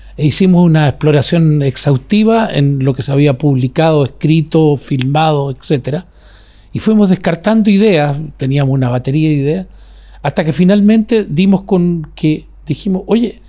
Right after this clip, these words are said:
la voz de los niños no está presente". Los niños son ignorados, y por dos razones, porque vivimos una sociedad adultocéntrica, los niños no existen,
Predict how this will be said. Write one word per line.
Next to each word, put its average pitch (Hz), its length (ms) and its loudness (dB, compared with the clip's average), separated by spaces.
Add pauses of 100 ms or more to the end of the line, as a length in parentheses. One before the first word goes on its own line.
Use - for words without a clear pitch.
(300)
la 143 140 -2
voz 202 180 2
de 226 80 0
los 175 160 0
niños 214 340 4
no 180 60 0
está 202 200 -2
presente". 165 720 -2 (600)
Los 139 160 0
niños 185 320 4
son 180 420 0
ignorados, 147 800 0
y 139 140 0
por 131 200 0
dos 185 160 0
razones, 160 540 -2
porque - 360 -20
vivimos 147 480 2
una 185 140 2
sociedad 160 500 -4 (260)
adultocéntrica, 143 1120 -2 (240)
los 110 160 -6
niños 123 240 -2
no 123 60 -2
existen, 143 580 -8